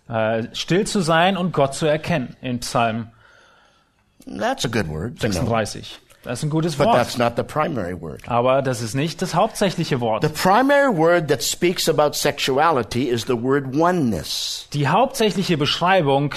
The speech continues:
Speaker 1: die von Sexualität spricht, ist das Wort Einheit, Einssein.
Speaker 2: The oneness.
Speaker 1: Das Einssein.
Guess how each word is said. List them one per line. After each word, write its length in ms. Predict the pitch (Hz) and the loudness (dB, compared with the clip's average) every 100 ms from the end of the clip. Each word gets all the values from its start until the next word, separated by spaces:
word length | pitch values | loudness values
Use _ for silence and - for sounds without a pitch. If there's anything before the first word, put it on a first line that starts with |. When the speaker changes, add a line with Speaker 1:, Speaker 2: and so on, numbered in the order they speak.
| - | -2
Speaker 1:
die 140 | 160 | -2
von 260 | 170 151 139 | 0 0 0
Sexualität 680 | 143 139 135 127 127 190 190 | 0 0 0 0 0 -2 -2
spricht, 400 | - 135 135 - | -2 -2 -2 -4
ist 260 | 196 - | -4 -2
das 220 | 151 127 120 | -2 -2 -2
Wort 360 | 131 151 147 - - - | 0 0 -2 -12 -20 -4
Einheit, 760 | 160 190 214 156 139 110 - - _ - | 0 2 2 0 -2 -4 -10 -20 _ -6
Einssein. 880 | 151 196 - - 123 113 120 107 101 _ _ _ _ _ - | -2 -2 -2 -8 -8 -4 -2 -4 -8 _ _ _ _ _ 0
Speaker 2:
The 80 | |
oneness. 840 | 196 196 262 233 113 76 - - - _ _ - | 0 4 4 4 0 -4 -8 -10 -16 _ _ -6
Speaker 1:
Das 240 | 170 - | -6 -2
Einssein. 960 | 226 277 - - - 113 120 101 98 | 0 0 0 -6 -8 -4 -2 -2 -4